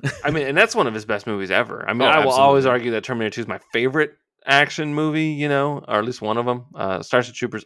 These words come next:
Speaker 2: obviously wins that, but someone said that True Lies or, or Terminator two was the greatest action movie of all time, they would not be wrong. I would
Speaker 1: Yeah.
Speaker 2: never argue with them. That is a, a perfectly legitimate hill to die <laughs> on. Uh, and so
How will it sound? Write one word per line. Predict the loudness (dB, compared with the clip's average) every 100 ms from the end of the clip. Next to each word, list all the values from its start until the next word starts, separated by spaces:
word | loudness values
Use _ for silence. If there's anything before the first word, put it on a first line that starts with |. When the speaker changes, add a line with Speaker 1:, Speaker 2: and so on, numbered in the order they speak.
| -2
Speaker 2:
obviously | 0 0 0 0
wins | 0 2
that, | 2 4
but | 0 -2 -8 -20 -20 _ _ -8
someone | -2 -2 0
said | 2 2 2
that | 2 0 -2 _
True | -4 0 4
Lies | 6 4 4 0 -2 -4
or, | 0 2 4 2 -2
or | -2 0 0
Terminator | -2 -2 -2
two | -2 -2 0
was | -2 -4
the | -8
greatest | -2 0 0
action | -6 -6 -6
movie | -4
of | 0
all | -2
time, | 0 0 0 -4 _ _
they | 2
would | 4 4
not | 0
be | 0
wrong. | -4 -4 -8 _ _ _ 0
I |
would | 2
Speaker 1:
Yeah. | 4
Speaker 2:
never | 6 6 4 0 0
argue | 0 0 -4
with | -2 -4 -4
them. | -8 -12 -8
That | -2 -2
is | -2 -6
a, | -8 -12 -6
a | 2 2
perfectly | 4 4 4 2 0
legitimate | 0 2 0 0 0
hill | 2 2 2 _ _
to | -8
die | -2 -2 -2 -2
<laughs> |
on. | -2 -2 _ -20 -20 0
Uh, | 6 8 8 4
and | 0
so | 2 6 6 4